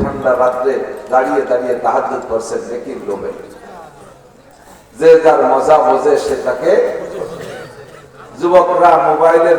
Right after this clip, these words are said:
মজা বোঝে, রাতভর চারজন গোল হয়ে বসে বসে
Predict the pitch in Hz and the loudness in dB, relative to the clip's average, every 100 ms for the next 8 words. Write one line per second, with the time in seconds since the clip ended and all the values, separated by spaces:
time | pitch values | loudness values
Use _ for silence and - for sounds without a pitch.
0 | 156 151 156 151 147 147 127 143 131 117 | 2 2 2 4 0 0 2 2 0 0
1 | 165 170 170 170 165 151 147 147 139 - | 2 4 4 4 4 4 2 0 -2 -2
2 | 143 135 135 131 131 131 127 120 127 117 | -2 -2 -4 -4 -2 -6 -6 -8 -8 -10
3 | 117 | -10